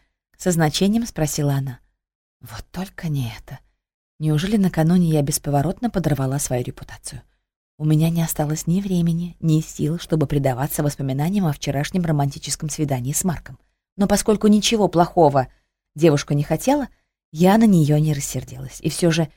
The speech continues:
не стоит ей позволять себе излишние вольности.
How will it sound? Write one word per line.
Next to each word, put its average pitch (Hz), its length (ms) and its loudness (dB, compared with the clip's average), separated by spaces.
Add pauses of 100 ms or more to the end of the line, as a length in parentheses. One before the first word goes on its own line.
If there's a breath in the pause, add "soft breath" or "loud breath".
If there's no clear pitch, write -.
(160)
не 190 160 4
стоит 151 420 -2
ей 147 140 0
позволять 139 440 -2
себе 143 300 0
излишние 143 500 0
вольности. 127 520 -6